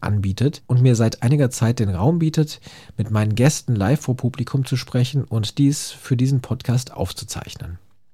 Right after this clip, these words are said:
So wie zuletzt Judith Angerbauer, Co-Autorin der sechsteiligen Arte-Z-D-F-Serie Die neue Zeit von Zero One Film über die Gründungsjahre des Bauhaus in Weimar. Zusammen mit Regisseur Lars Kraume und der Kunsthistorikerin Lena Kiesler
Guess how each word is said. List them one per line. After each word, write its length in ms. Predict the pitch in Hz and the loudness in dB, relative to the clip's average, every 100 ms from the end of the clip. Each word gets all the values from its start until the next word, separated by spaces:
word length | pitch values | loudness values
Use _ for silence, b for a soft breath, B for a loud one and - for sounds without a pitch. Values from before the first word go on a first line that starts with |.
| - - | -18 0
So 160 | 147 | 2
wie 80 | 156 | 2
zuletzt 400 | - 110 127 - | 2 2 0 0
Judith 320 | 127 139 127 | 2 2 2
Angerbauer, 640 | - 120 95 80 78 80 - | 2 4 4 0 -2 -6 -6
Co-Autorin 680 | - 190 165 160 160 151 139 | -2 2 4 6 6 6 4
der 100 | 107 | 4
sechsteiligen 600 | 120 - 120 107 110 104 | 2 0 0 2 2 -2
Arte-Z-D-F-Serie 1080 | 107 127 - 131 107 - 107 - 104 104 110 | -2 -2 -2 -2 -2 -2 -4 -2 -2 0 0
Die 120 | 110 | 0
neue 220 | 101 92 98 | 0 0 -2
Zeit 380 | - 87 73 | -4 -6 -6
von 240 | - - 85 | -8 -8 -6
Zero 320 | 92 117 110 | -2 0 0
One 260 | 95 104 143 | 2 0 0
Film 400 | - 101 113 151 | 0 0 0 0
über 140 | 107 | 0
die 120 | 101 | 0
Gründungsjahre 760 | 98 151 165 151 - 120 127 135 | 0 2 2 2 0 2 2 0
des 240 | - 104 | -2 -8
Bauhaus 520 | - - 95 98 101 104 | -6 -6 -4 -2 -4 -2
in 180 | 110 | -4
Weimar. 440 | 90 87 90 - - - - - - | -2 -6 -8 -12 -16 -20 -20 -20 -12
Zusammen 300 | - 123 160 | -2 4 4
mit 180 | 190 143 | 4 4
Regisseur 460 | 143 139 127 147 139 | 4 4 4 4 6
Lars 300 | 127 160 - | 6 2 0
Kraume 460 | - 131 120 110 | 0 2 4 2
und 300 | 104 117 - | 0 -2 -2
der 120 | - 101 | -2 -2
Kunsthistorikerin 1400 | - 175 - 156 - 143 135 139 131 123 120 120 120 | 2 2 2 -2 0 4 4 4 2 4 4 2 2
Lena 260 | 110 120 110 | 2 2 0
Kiesler 500 | - 175 - 110 147 | -2 -4 -2 -2 -2